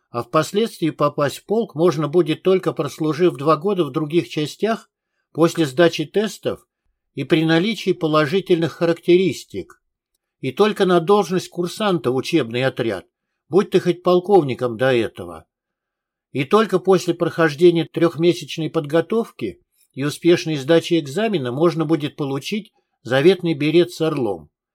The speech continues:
А в том, что недостатков в кандидатах не будет, я не сомневался. Ведь кроме повышенных званий и двойного оклада, я присмотрел еще одну замануху.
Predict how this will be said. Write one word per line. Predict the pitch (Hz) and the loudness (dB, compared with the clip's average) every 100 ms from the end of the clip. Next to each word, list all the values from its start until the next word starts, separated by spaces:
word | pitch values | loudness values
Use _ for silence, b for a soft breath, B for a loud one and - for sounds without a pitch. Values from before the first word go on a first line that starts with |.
| _ _ _ | _ _ _
А | 139 | -6
в | - | -2
том, | 214 208 | -2 -2
что | - | 0
недостатков | 175 165 175 - 190 190 170 | 0 2 2 2 -2 0 -4
в | - | -2
кандидатах | 175 165 175 226 240 180 - | -2 0 0 0 -2 -4 -4
не | 151 | -8
будет, | 135 135 104 - | -4 -6 -6 -2
я | 180 | 0
не | 190 | 0
сомневался. | 160 175 175 170 190 156 - 101 82 _ _ _ _ _ _ _ _ | -2 -2 0 0 2 0 -4 -14 -16 _ _ _ _ _ _ _ _
Ведь | 135 131 | -6 -2
кроме | 175 190 185 | 6 6 6
повышенных | 180 175 190 - 175 175 160 | 4 4 4 4 0 0 -2
званий | 160 220 190 127 | 0 0 0 -4
и | 120 | -4
двойного | 147 160 165 160 156 | 0 2 2 2 2
оклада, | 151 185 220 127 85 _ _ _ | 2 -2 0 -2 -6 _ _ _
я | 151 143 | -2 0
присмотрел | 180 170 165 165 190 196 | 0 0 -2 -2 -2 2
еще | 185 175 - 208 | 2 0 0 0
одну | 143 143 | 0 -2
замануху. | 113 127 135 139 117 - 107 - | -2 -2 -2 -2 -4 -6 -12 -14